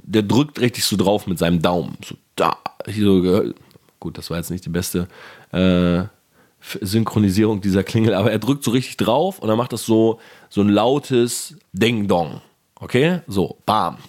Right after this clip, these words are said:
Und wenn er noch länger drauf drückt, dann macht es halt nochmal Ding-Dong. Und dieses Klingeln war aber so ein zaghaft, es war so ein Ding-Dong. So.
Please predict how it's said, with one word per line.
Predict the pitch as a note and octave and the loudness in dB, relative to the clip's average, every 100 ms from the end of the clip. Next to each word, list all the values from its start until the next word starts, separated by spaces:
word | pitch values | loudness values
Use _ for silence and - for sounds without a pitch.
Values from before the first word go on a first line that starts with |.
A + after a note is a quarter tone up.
| _ - - | _ -20 -4
Und | G2+ | 0
wenn | A2 | 2
er | A2+ | 2
noch | - | 2
länger | G#2+ C3+ C3 | 0 0 0
drauf | A#2+ B2 | 0 0
drückt, | C3 B2 | -2 0
dann | G2+ G2+ G2 | 2 2 2
macht | G2+ G2 G#2+ | 0 -2 -2
es | - | 0
halt | F#2 | 2
nochmal | F#2 F2+ D2+ | 2 -2 -4
Ding-Dong. | D#2 C#2+ - - - - - - - - | -6 -8 -12 -20 -20 -20 -20 -20 -20 0
Und | B2+ C3 C3+ C3 - _ _ _ _ _ _ _ _ - | 2 4 2 -2 -12 _ _ _ _ _ _ _ _ -6
dieses | G#2+ D#3 F3+ - | 0 2 2 2
Klingeln | C#3+ C#3+ G#2+ D#3+ F#2+ | 4 4 4 0 0
war | G#2 A2 | 0 2
aber | A2 A2 | 2 2
so | G#2+ | 0
ein | A2 - | -4 -6
zaghaft, | - A2+ A2+ - E2 | -4 0 0 -2 -8
es | - | -4
war | G#2 | -2
so | F#2+ | -2
ein | E2+ _ _ - | -4 _ _ -6
Ding-Dong. | B2+ B2 C3 C3 B2+ _ _ - F2+ G2+ G2 G#2+ A2 - _ _ | -4 -4 -8 -8 -12 _ _ -14 -12 -10 -12 -14 -16 -20 _ _
So. | - | -10